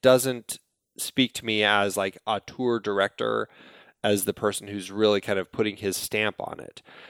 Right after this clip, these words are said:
Um, uh, I mean, I thought it was fine. Listening to, uh, people talk about it, it sounded like his goal was to take the show and basically direct this so it felt like the show on film.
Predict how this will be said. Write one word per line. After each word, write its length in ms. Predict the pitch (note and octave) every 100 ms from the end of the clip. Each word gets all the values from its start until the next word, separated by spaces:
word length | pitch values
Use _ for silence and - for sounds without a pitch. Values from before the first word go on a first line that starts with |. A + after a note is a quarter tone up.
| - _ -
Um, 520 | A2 G#2+ G#2 F#2+ F#2 _ _ _ - - _ _
uh, 100 | - - _
I 40 | D#3
mean, 200 | G#3 F3
I 120 | - D#3
thought 220 | E3+ E3+
it 40 |
was 140 | C#3 -
fine. 500 | D3+ C3+ C3+ F3 A3+ _ -
Listening 400 | C3+ D#3+ E3 D3
to, 500 | - D3+ C#3 B2+ B2
uh, 260 | A#2 A2 G#2+
people 280 | C#3+ B2+
talk 300 | A2+ - A#2+ C#3
about 260 | B2+ C3
it, 120 | D#3 -
it 120 | B2
sounded 340 | - C3+ C#3+ C3+
like 300 | B2 B2 - - - -
his 320 | F3 F#3+ E3
goal 520 | D3+ D3+ D3+ D#3 C3
was 200 | B2 B2
to 100 | -
take 500 | - C3+ A#2+ - - -
the 220 | - A#2 C#3
show 560 | - B2+ G#2 G2+ A#2+ -
and 160 | A#2 G#2+
basically 680 | A2+ A2+ B2 - A#2 A2+
direct 540 | G#2 G#2+ G#2 G#2+ - G#2+
this 320 | G#2+ G2+ -
so 300 | - - G#2 G2+
it 160 | G2
felt 420 | - A2 G#2 -
like 240 | G#2+ G2+ -
the 60 | G2
show 380 | - G2 F#2 F#2
on 240 | F2+ E2+
film. 300 | - - -